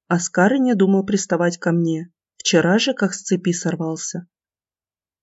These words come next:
В невеселых думах о своей дальнейшей судьбе я пролежала несколько часов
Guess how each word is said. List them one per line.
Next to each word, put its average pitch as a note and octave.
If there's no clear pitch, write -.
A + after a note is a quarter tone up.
В F3+
невеселых G#3
думах B3
о G#3
своей F3+
дальнейшей F3
судьбе F3
я A3
пролежала F#3
несколько A3+
часов G3